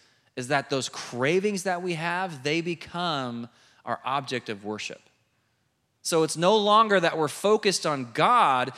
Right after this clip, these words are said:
and what it is that God wants us to do in our life. That craving for possession becomes our object of worship. I want you to write this down. "Whatever I worship,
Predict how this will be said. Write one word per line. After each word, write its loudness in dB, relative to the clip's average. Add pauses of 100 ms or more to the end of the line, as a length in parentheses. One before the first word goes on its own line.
(120)
and -2
what 6
it 2
is 2
that -2
God 4
wants -2
us -2
to -8
do -2
in -2
our 0
life. -2
That 0
craving -2
for -6
possession -8 (500)
becomes -6
our -2
object -4 (340)
of -8
worship. -6 (1800)
I -4
want -2
you -6
to -2
write 0
this -8
down. -12 (1500)
"Whatever 4
I 6
worship, -2